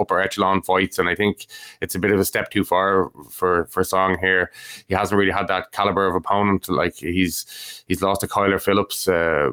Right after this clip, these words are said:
you know, a year and a half ago. <sighs> So yeah, I think Sandhagen should have this handy enough, but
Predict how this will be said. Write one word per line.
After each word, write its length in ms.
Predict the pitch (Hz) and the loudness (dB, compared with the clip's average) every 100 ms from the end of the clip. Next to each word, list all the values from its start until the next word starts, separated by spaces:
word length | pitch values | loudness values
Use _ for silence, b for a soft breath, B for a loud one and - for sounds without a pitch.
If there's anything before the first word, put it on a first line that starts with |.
| - | -2
you 80 | 87 | 0
know, 140 | 85 | 2
a 20 | |
year 140 | 92 95 | 2 2
and 80 | 87 | 0
a 40 | |
half 200 | 92 92 | -2 0
ago. 320 | 98 90 85 B B B B B B B - | 0 2 0 B B B B B B B -8
<sighs> 80 | B B B | B B B
So 320 | - 87 - | -2 0 0
yeah, 240 | 98 90 101 | -2 0 0
I 80 | 104 | 0
think 200 | 110 - _ 65 60 - | -2 -4 _ -20 -18 -6
Sandhagen 440 | 107 98 95 95 | -4 0 0 0
should 140 | 98 | 0
have 120 | 95 80 | 0 -2
this 140 | - | -2
handy 220 | 92 95 | 0 2
enough, 320 | 92 98 - | 2 2 0
but 220 | 92 90 | 2 2